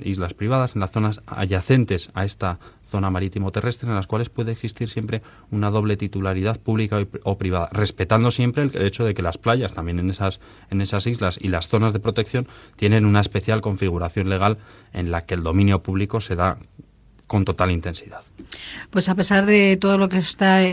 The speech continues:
Speaker 2: usted está comentando, eh, sin embargo, podemos ver en algunas playas, en algunas zonas de costas, que hay,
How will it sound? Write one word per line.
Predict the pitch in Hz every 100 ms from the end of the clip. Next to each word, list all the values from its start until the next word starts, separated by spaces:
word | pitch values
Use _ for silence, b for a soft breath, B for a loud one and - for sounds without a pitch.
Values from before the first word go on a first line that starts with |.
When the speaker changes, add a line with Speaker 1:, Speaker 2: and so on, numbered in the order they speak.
| -
Speaker 2:
usted | 190 - 202
está | 190 190
comentando, | 190 190 196 190 220 247 269 294 B B B -
eh, | 175 170
sin | 170 208
embargo, | 170 160 175 202
podemos | 202 185 190 185
ver | 190 196
en | 240 233 196
algunas | 160 156 170 170 -
playas, | - 202 247 254
en | 214
algunas | 160 160 156 156
zonas | 170 165
de | 160
costas, | 175 175 - 233 262 247
que | - 160
hay, | 151 147 160 185